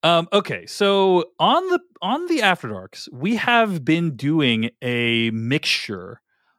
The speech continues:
of prepared topics and unprepared topics and mailbags so far, and I think we're gonna continue with that for the foreseeable future. Uh, like, a prepared topic being, like, um, you know, a movie review or something like that. Um, but when we, we're not doing mailbag and when we're not doing, like, a movie review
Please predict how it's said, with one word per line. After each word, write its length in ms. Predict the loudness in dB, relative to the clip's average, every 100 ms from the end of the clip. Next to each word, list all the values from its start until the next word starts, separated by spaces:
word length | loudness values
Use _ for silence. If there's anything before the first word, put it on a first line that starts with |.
| _
of 640 | 0 2 4 4 2 -2 -4
prepared 460 | -4 0 0 0
topics 560 | 0 0 0 -2 -2 -4
and 100 | -2
unprepared 340 | -2 0 0
topics 360 | 2 0 0 -2
and 80 | 0
mailbags 420 | 0 0 -4 -10
so 140 | -12
far, 180 | -10 -8
and 140 | 0 0
I 80 |
think 160 | 0 2
we're 80 | 2
gonna 180 | 2 0
continue 680 | -2 -2 -2 2 2 0 -2 _ _ _ -2
with 160 | 0
that 240 | 2 0 0
for 140 | -2
the 80 | -2
foreseeable 500 | 0 -2 0 -2 -2
future. 460 | -4 -6 -8 -14 -18 _ _ _
Uh, 140 | 0 4
like, 160 | 4
a 60 | 2
prepared 280 | 2 2 2
topic 220 | 2 0
being, 120 | -2 -2
like, 220 | -2 -4
um, 280 | -4 -4 -4
you 60 | 0
know, 140 | 0
a 80 | 2
movie 300 | 2 4 4
review 280 | 0 -2 -4
or 60 | -6
something 180 | -8
like 100 | -4
that. 200 | -4 -4 -8 _ _ _ _
Um, 400 | 0 2 2 -2 -6
but 280 | 0 0 0
when 220 | -2 0
we, 160 | 2 0
we're 140 | 2 2
not 140 | 2
doing 140 | -2 0
mailbag 460 | 2 2 0 -2
and 100 | -4
when 80 | -6
we're 100 | 0
not 200 | 0 2
doing, 160 | 0 2
like, 200 | 0 0
a 60 |
movie 280 | 0 0 2
review 440 | 0 -2 -8 -10